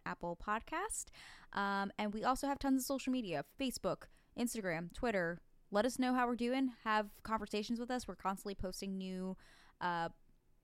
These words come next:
we're posting new photos about stuff, but we're also trying to do interactive stuff and ask you about your favorite things. So make sure to check us out there.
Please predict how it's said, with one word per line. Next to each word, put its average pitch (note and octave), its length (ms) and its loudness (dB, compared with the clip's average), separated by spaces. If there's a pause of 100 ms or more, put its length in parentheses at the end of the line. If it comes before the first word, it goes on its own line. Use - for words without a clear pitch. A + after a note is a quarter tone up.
(100)
we're - 120 -8
posting E4 360 2
new E4 120 0
photos A#3+ 500 4
about A#3+ 240 0
stuff, B3 240 0
but G#3+ 80 -2
we're G3+ 200 -4
also G3+ 360 0
trying G3+ 320 -4
to F#3+ 100 -4
do - 80 -6
interactive F3 460 -2
stuff F3 240 -4
and E3+ 220 -8
ask E3 280 -4
you F3 60 -6
about E3 180 -6
your C#4+ 120 0
favorite C4+ 340 -4
things. A3 380 -2
So F3 320 -4 (360)
make G#3 160 -2
sure A#3 200 -4
to G#3 40 -10
check - 220 -8
us G3+ 100 -8
out G#3 240 -4
there. - 440 -6